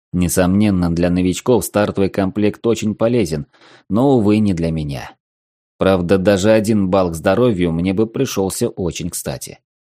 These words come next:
Но законы игровой механики таковы, что если всё-таки пожелаю надеть это кожаное недоразумение, придётся снять что-то из своей верхней одежды.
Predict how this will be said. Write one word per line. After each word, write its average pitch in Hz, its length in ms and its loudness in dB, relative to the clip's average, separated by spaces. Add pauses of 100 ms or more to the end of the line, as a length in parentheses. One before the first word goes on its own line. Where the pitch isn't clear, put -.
Но 87 360 2
законы 90 600 0
игровой 90 380 0
механики 92 600 0
таковы, 101 600 -2 (420)
что - 200 -2
если 143 320 2
всё-таки 120 440 0
пожелаю 120 600 2
надеть 87 440 -2
это 90 320 -4
кожаное 85 680 -2
недоразумение, 85 920 -4 (360)
придётся 123 540 2
снять 107 320 -2
что-то 104 380 0
из 107 280 -4
своей 87 380 0
верхней 76 380 -6
одежды. 69 500 -10